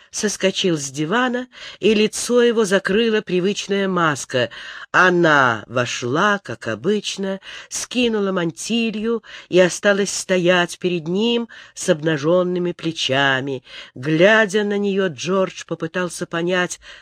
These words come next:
знает она или нет.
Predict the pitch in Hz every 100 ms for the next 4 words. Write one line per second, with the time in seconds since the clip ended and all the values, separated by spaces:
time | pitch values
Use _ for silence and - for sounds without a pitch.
0 | _ 117 117 139 202 240 170 104 _ 98
1 | 92 92 85 _ _ _ _ - 113 113
2 | 127 190 131